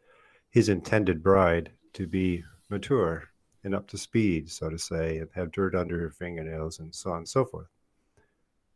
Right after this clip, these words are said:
The Enlightenment is the overthrow of that enchanted, mystical, mysterious, spiritual world.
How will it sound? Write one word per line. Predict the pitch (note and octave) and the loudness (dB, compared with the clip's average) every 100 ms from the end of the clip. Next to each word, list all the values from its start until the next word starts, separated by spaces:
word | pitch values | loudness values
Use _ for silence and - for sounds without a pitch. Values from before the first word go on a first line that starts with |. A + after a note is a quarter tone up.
| _ _ _ _ _ _ - | _ _ _ _ _ _ 2
The | G#2 A#2 | 6 8
Enlightenment | A2+ A2 C3 E3 C#3+ F2 E2 F2 - - - _ _ _ _ _ _ _ _ | 6 4 6 4 2 -2 -4 -8 -16 -20 -20 _ _ _ _ _ _ _ _
is | G#2+ F2+ | -4 -2
the | G2+ F#2 | 0 0
overthrow | G2+ A2+ A#2 A#2+ - F#2+ E2 D#2 D#2 D#2+ - _ _ _ _ _ _ _ _ _ _ _ _ - | 4 4 4 0 -2 -4 -2 -4 -6 -10 -20 _ _ _ _ _ _ _ _ _ _ _ _ -4
of | F#2 F2 | -2 2
that | F#2 F2 | 0 0
enchanted, | E2+ - F#2+ F#2+ G2 G#2+ G#2+ G#2+ - _ _ _ _ _ _ - | -4 -4 -2 0 0 -2 -4 -6 -14 _ _ _ _ _ _ -8
mystical, | F#2 - - F2 - F#2 F2+ F2 _ _ _ - | -6 -6 -6 -8 -4 -4 -4 -10 _ _ _ -12
mysterious, | E2+ - - F#2 F2 F2 F2 - - - _ _ _ | -10 -10 -6 -4 -2 -4 -6 -8 -16 -20 _ _ _
spiritual | - - G2 F2+ E2+ - E2+ E2 D#2 - _ _ | -18 -4 2 2 2 -4 -8 -8 -8 -14 _ _
world. | F#2 E2+ D#2+ D#2+ F#2 | -8 -4 -4 -6 -12